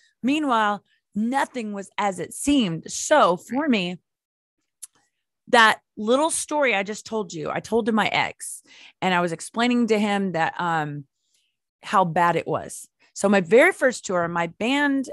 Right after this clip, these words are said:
Speaker 1: uh, we went a-, around the United States. Well, we stayed with my, two of my aunts and my mom when we were t-, through the tour, you know, 'cause we're a young band and we didn't have anywhere to stay or whatever,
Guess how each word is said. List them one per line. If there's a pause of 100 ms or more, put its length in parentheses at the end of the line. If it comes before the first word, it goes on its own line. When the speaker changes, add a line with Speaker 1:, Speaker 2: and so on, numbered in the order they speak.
(280)
Speaker 1:
uh, (320)
we
went
a-,
around
the
United
States. (420)
Well,
we
stayed
with
my, (140)
two
of
my
aunts
and
my
mom
when
we
were
t-, (100)
through
the
tour,
you
know,
'cause
we're
a
young
band
and
we
didn't
have
anywhere
to
stay
or
whatever,